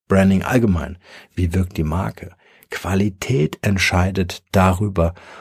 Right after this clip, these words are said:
ob die Leute emotional getoucht werden und kaufen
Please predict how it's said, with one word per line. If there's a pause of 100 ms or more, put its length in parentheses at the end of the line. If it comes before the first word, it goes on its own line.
(140)
ob
die
Leute (120)
emotional
getoucht
werden
und
kaufen